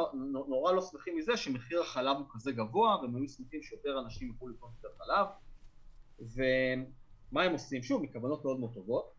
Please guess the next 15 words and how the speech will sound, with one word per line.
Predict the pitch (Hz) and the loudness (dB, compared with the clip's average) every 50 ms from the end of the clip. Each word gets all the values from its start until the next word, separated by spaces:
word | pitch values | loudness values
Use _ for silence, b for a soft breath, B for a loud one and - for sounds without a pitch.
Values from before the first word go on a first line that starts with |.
| - - - | -20 -14 -8
כאילו, | - 143 139 151 147 - - - | -4 -2 -2 -2 -4 -8 -12 -14
זה, | - - - | -14 -8 -4
זה, | 175 190 143 180 | -2 0 0 0
אגב, | 175 170 147 | 0 0 2
זה, | 151 160 165 160 - - - | 4 4 4 4 2 -6 -10
זו | 147 | -10
הייתה | 151 147 160 | -10 -8 -10
הטקטיקה | - - - - - - 123 | -14 -16 -16 -18 -18 -18 -16
של | 120 120 110 | -12 -8 -6
מיזס. | 113 131 165 277 302 - - _ - - - - - - - - - - - - - - - - - - - - - - _ | -6 -4 -4 -6 -8 -10 -12 _ -20 -20 -20 -20 -20 -20 -20 -20 -20 -20 -20 -20 -20 -20 -20 -20 -20 -20 -20 -20 -20 -10 _
תמיד | - 180 190 247 262 | 2 4 4 6 4
לצאת | 240 - 247 240 226 | 4 4 4 2 2
מתוך | 208 185 202 202 | 2 0 -2 -2
נקודת | 208 196 202 202 | -4 -4 -2 0
ה-, | 202 | 0